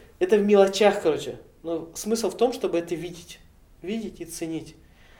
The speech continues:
А мы, и там, короче, ты вот просишь, просишь, просишь все это, да? Это, а потом приезжаешь сюда,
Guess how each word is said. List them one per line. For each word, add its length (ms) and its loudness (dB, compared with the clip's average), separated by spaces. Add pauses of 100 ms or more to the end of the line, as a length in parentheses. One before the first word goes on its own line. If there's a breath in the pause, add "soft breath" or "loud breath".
(140 soft breath)
А 100 -6
мы, 180 -6
и 100 -8
там, 240 2
короче, 260 0
ты 100 -4
вот 260 -2
просишь, 520 2
просишь, 500 0
просишь 400 2
все 200 -6
это, 160 -8
да? 240 -4 (600 soft breath)
Это, 320 -8
а 60 -4
потом 260 2
приезжаешь 380 4
сюда, 400 -2